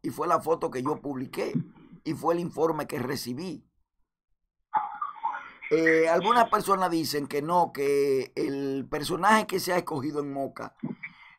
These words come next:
eh, no, no tiene aspiraciones porque ya fue diputado, estuvo en la lotería, porque está holgadamente bien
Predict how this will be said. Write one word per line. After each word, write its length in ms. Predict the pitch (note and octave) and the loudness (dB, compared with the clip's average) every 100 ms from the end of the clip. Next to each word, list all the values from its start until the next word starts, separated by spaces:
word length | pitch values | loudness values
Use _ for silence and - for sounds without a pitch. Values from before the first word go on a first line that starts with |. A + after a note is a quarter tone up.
| - | -2
eh, 180 | C3+ C#3+ | 0 2
no, 920 | D#3 F#3 G3 F#3+ F3 D#3+ D3+ C#3 C3 | 4 6 8 8 6 4 2 0 -2
no 120 | C#3 | -4
tiene 240 | G3 F#3+ | -4 -2
aspiraciones 800 | D#3 - D3+ C#3 - C3 G#2+ A2 | -2 0 -2 -2 -4 -4 -4 -6
porque 260 | A#2 B2+ A#2+ | -6 -8 -4
ya 140 | C3 | -4
fue 160 | C#3 B2 | -4 -6
diputado, 800 | A#2 G2 C#3+ - G3+ F#3 D#3+ C#3+ | -8 -8 -4 6 8 8 4 -2
estuvo 280 | - A2+ A2+ | -4 -6 -6
en 40 | |
la 100 | G#2 | -6
lotería, 840 | A2 A2 E3+ G3+ G3+ F#3 E3 - _ _ - - - - _ | -8 -4 -6 -4 -8 -2 -2 -4 _ _ -20 -20 -20 -20 _
porque 920 | C3+ C3+ C3+ C#3+ C#3+ C#3 C#3 C3+ C3 C3 - _ | -2 -2 0 4 6 6 6 2 0 -4 -8 _
está 380 | D#3 - F3 F#3 | -2 2 6 6
holgadamente 840 | F#3+ C#3+ E3 E3 D#3 D#3+ D#3 D#3+ D#3 | 6 4 4 4 0 -2 -4 -4 -2
bien 520 | G3+ B3 A#3 A3 | 6 6 6 -4